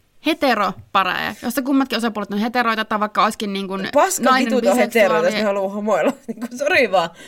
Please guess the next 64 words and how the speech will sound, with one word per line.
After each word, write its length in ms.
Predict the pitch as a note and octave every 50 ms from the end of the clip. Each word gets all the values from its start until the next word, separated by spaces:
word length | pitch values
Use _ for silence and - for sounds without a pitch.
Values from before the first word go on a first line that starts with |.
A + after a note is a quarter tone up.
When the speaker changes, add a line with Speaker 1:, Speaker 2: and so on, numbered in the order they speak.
| - _ -
Speaker 2:
Mut 120 | A#3 G#3+ D#3 - - - - -
tää 100 | B3+ C4+
Speaker 1:
Ei, 140 | D4+ C#4+ D#4 D#4+
mut 80 | E4 E4
Speaker 2:
sanonta, 20 |
Speaker 1:
siis 120 | D#4+ E4
tää 100 | - G3+
Speaker 2:
että 160 | - D#4+ D#4+ E4
ei, 60 | F4
Speaker 1:
just 120 | F4+ D#4+ - - - - _ _
Speaker 2:
tää 180 | D4 D4 D4+
sanonta, 340 | D4 F4+ F#4 F4+ F#4 E4 C4
että 140 | A3+ F#3+ -
ei 200 | - A3+ A#3 A3+
kerta 320 | A#3 C#4+ D4 C#4 A#3+ A3
viikossa 340 | G3 F#3+ F#3+ F#3 G#3+ - A3
homoa 380 | F#3+ G3+ B3+ A#3+ B3+ A3 G#3 G3
tee 140 | B2+ D3+ F#3
kymmenestä 520 | F#3+ B3 A#3+ G#3+ G3+ E3 E3+ G#3 - G#3+
nollaan 320 | F#3 G3+ G3 F#3+ F#3+ D3 C#3+
tunnin, 180 | F3+ F3+ G3+
se 100 | - E4
ei 140 | - - B3+
oo 60 | G#3
totta. 420 | G3+ - G#3 G3+ G#3 - _ - -
Speaker 1:
Mut 140 | B3 C#4 C4+
siis 140 | D4 C#4 -
sehän 200 | E4 E4 D#4+ D4+
se 100 | D4+ C4+
voi, 120 | C#4+ D4
että 120 | D4 C#4 C4+
ne 80 | C4
on, 100 | C4+ C#4
niinku, 180 | C4+ C#4 C4 D4
heteropariskunta, 760 | D4 E4 E4+ D#4 C4+ B3 A#3+ C4+ C4+ C4+ C#4 C4+ C4+ A3+ G#3+
mut 120 | G#3+ G#3 -
kun 80 | -
se 80 | - B3+
mies 260 | A#3+ C4 C#4+ C#4+ C#4
haluaa 300 | C4 A#3 A3 G#3 G3+ G3+
kolmen 300 | G#3 A#3+ B3 A#3+ A#3 A3+
kimpan, 280 | G3+ G#3 G3 F3 G3 -
eli 140 | F3+ G3+ G#3
siis 180 | - G#3 G3+
kahta 320 | - A#3+ B3 A#3 A#3+ G#3+ G3+
naista, 420 | G#3+ A3+ A3+ B3 B3 B3 A3 -
niin 180 | G#3+ G#3+ G#3+ G#3
se 80 | A#3
nainen 300 | A#3 A#3 A#3+ B3 A3+ G#3+ G#3
suostuu, 400 | C4 B3+ A#3 A#3 A3 - G#3+ G3
vaikka 200 | F#3+ G3 - -
sitä 240 | G#3+ G3+ G#3 G#3
ite, 260 | G#3 G3+ G#3 - - -
se 120 | - A#3
ei 80 | A3 F#3
ite 60 | C#4 D4
Speaker 2:
Voidaan, 140 | E4+ F4+ E4+ D#4
Speaker 1:
haluaisi. 520 | B3+ B3+ A#3 G3 C#4+ - D3+ - G#3+ B3
Speaker 2:
niin, 80 | A#3+ B3
kun, 80 | A#3+ C4
no, 80 | D#4 D4
Speaker 1:
Mutta 180 | C4 C4 A#3 D4+
Speaker 2:
nyt 40 | F4+
Speaker 1:
sit 20 | B3